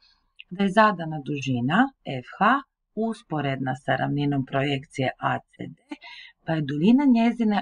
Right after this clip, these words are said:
ortogonalne projekcije, to jest dužine B D, jednaka kao i duljina same dužine F H.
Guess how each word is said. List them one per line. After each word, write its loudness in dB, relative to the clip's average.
ortogonalne -2
projekcije, -4
to -6
jest -4
dužine 0
B -4
D, 6
jednaka -4
kao 2
i -6
duljina -2
same 0
dužine -4
F -2
H. -4